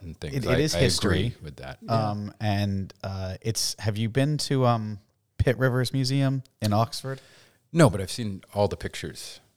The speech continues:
Speaker 1: uh, online of what it looks like, and
Speaker 2: So
Speaker 1: that was
Speaker 2: it's
Speaker 1: kind of how their museum
Speaker 2: Yeah, so it's,
Speaker 1: used to
Speaker 2: it's
Speaker 1: be,
Speaker 2: the,
Speaker 1: for
Speaker 2: it's
Speaker 1: sure.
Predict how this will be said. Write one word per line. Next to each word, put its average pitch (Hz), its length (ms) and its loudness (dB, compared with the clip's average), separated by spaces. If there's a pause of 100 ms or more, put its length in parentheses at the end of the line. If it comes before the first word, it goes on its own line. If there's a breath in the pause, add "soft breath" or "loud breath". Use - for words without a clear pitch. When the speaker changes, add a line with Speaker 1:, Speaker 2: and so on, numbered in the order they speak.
Speaker 1:
uh, 76 280 -6
online 78 460 -6
of 71 160 -16
what 71 140 -6
it 67 100 -12
looks - 240 -14
like, 78 180 -14
and 90 60 -8
Speaker 2:
So 113 80 0
Speaker 1:
that 139 80 6
was 131 80 -4
Speaker 2:
it's - 100 -12
Speaker 1:
kind 107 120 -6
of 85 80 -12
how 76 120 -8
their - 160 -8
museum 135 240 -10
Speaker 2:
Yeah, 123 380 0
so - 160 0
it's, 110 220 0
Speaker 1:
used - 0 -
to - 60 -8
Speaker 2:
it's - 140 -4
Speaker 1:
be, 107 80 -2
Speaker 2:
the, 101 60 -6
Speaker 1:
for - 80 -14
Speaker 2:
it's - 240 -4
Speaker 1:
sure. - 80 -16